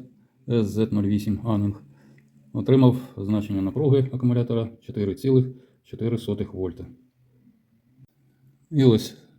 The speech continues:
значення на самому старшому мультиметрі D T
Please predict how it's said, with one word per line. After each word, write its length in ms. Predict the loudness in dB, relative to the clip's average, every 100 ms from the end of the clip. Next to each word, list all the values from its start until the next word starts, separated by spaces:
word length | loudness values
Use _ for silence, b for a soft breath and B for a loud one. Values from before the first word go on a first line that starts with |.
| -6
значення 480 | 2 4 4 2 -2
на 120 | -2
самому 440 | -2 -2 -2 -4 -8 b b b b
старшому 560 | -4 2 2 2 -2 -2 -6 _ _ _ _ _ _ _ _ _ _ _ -4
мультиметрі 640 | 0 4 6 6 4 2 -10 _ _ _ _ _
D 260 | -4 0 6
T 260 | 6 6